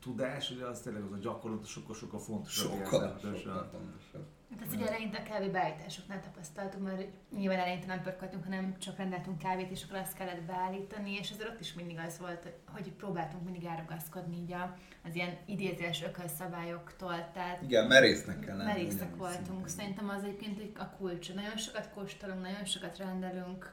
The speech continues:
Speaker 3: külföldről, más magyar pörkölőktől, tehát igazából mindenhonnan tök nyitottak vagyunk másoknak a munkásságára, és szerintem ezzel lehet így kitolni azt a tolerancia szintet, hogy, hogy már, merjen az ember hozzányúlni, és akkor így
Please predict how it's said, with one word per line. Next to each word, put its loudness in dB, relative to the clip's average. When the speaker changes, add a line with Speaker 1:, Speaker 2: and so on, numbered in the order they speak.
Speaker 3:
külföldről, 0
más 0
magyar -2
pörkölőktől, -4
tehát -6
igazából -2
mindenhonnan -4
tök -4
nyitottak -8
vagyunk -8
másoknak -6
a 0
munkásságára, 0
és 0
szerintem -2
ezzel 2
lehet -2
így -6
kitolni -4
azt -2
a -10
tolerancia -4
szintet, -6
hogy, -2
hogy 0
már, 4
merjen 2
az 0
ember 0
hozzányúlni, -2
és -4
akkor -4
így 2